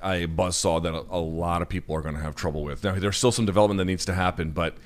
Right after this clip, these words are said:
he is a very, very special talent. Whether or not he will ascend the title, into the title picture quick enough to fight Usman, I, I, I, may-, I don't know. I don't know. I, I tend to think maybe not, because while mature for, in terms of a skill set for twenty-six,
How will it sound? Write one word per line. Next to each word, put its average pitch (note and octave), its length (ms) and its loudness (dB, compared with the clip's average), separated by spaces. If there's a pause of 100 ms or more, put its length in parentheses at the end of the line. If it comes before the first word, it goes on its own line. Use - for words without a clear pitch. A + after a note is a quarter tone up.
(220)
he A#2+ 280 0
is F2+ 180 0
a D2+ 180 -4
very, D#2+ 760 -2
very E2+ 520 0
special D#2 300 -2
talent. D#2 320 -2 (380)
Whether F3 340 8
or C3+ 220 6
not A#2+ 360 4 (360)
he - 180 2
will B2 220 6
ascend B2 400 6
the G2+ 60 -2
title, A2 600 4 (960)
into A2 160 -2
the G#2 100 4
title A#2+ 240 6
picture A2+ 360 2
quick C3+ 240 0
enough A#2 240 4
to G2+ 80 -6
fight G#2+ 240 6
Usman, G#2+ 360 2
I, G#2+ 220 -4
I, A2+ 140 2 (100)
I, A2 180 2 (120)
may-, B2 240 0 (180)
I C3 80 4
don't D#3 120 6
know. F3 180 6 (120)
I A#2+ 80 2
don't B2+ 120 4
know. F#2+ 260 2
I, G#2 220 4
I - 20 6
tend C#3 240 2
to C3 60 2
think B2 180 2
maybe A2+ 260 6
not, A2 380 2 (520)
because A#2 280 4
while A#2+ 220 10
mature C#3+ 640 8
for, A2+ 560 4
in A2 140 2
terms A2+ 160 2
of F2+ 80 -2
a - 20 -2
skill A#2+ 300 6
set F#2 220 2
for F#2+ 120 -6
twenty-six, - 800 0